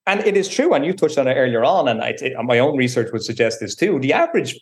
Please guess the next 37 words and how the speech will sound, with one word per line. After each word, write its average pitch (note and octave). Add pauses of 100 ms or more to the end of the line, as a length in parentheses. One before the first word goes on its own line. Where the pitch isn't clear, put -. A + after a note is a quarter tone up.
voter C#3+
today C3
in G#2
Ireland A#2+ (240)
leans F3
towards B2
the B2
centre G#2
left. D#3+ (260)
Now, G#3+
that's D#4
not G3
to C#3
say D#3
that C3
they're B2+
not C3
malleable, B2+
and B2
it's B2
not D3+
to B2
say B2+
that A#2
parties B2
can't A2+
compete, -
but D3+
I G#3+
think A4
it's G#4+
fair F3
to B2
say D#3+
that C3
there C3
is G#3